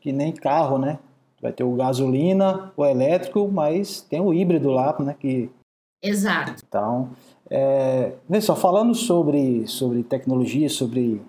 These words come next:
Speaker 1: plataformas digitais, enfim, sobre processo cem por cento digital, uma preocupação que eu tenho e que eu vejo e,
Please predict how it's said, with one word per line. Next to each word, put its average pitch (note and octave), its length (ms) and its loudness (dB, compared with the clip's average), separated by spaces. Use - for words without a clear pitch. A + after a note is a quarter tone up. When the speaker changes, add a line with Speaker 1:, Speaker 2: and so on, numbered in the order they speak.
Speaker 1:
plataformas A#2+ 1200 -4
digitais, B2+ 800 0
enfim, C3 240 -2
sobre A#2+ 240 -2
processo D#3 540 0
cem D#3+ 120 0
por D3+ 80 -6
cento C#3 160 -4
digital, C3 600 0
uma E3+ 300 0
preocupação D#3+ 640 2
que D3+ 100 -2
eu B2+ 100 0
tenho D3+ 360 2
e B2+ 60 0
que C3 120 -2
eu B2+ 60 2
vejo A#2+ 520 0
e, A#2+ 200 0